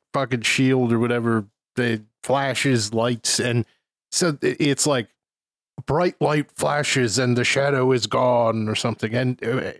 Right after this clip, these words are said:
the problem being is just <laughs> the setup does not sell it at all because the lighting rig is such in this fucking <laughs> same cave set once again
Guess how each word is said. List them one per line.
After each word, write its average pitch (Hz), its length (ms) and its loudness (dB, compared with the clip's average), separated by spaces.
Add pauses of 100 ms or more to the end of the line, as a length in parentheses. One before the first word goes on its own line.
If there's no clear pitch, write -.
(120)
the 135 180 -2
problem 185 460 2
being 127 320 2
is 123 280 -2
just 120 500 -2 (180)
<laughs> - 200 -16
the 214 80 2
setup 156 440 0
does 123 160 0
not 123 220 -2
sell 135 380 0
it 120 80 0
at 110 100 0
all 110 220 2
because 117 420 -4 (960)
the 139 240 0
lighting 135 440 2
rig 117 260 2
is 117 100 2
such 120 440 -2
in 117 140 0
this 113 200 -2
fucking 110 640 -2 (560)
<laughs> - 560 -20
same 165 560 2
cave 165 400 2
set 147 280 0
once 147 300 0
again 131 380 0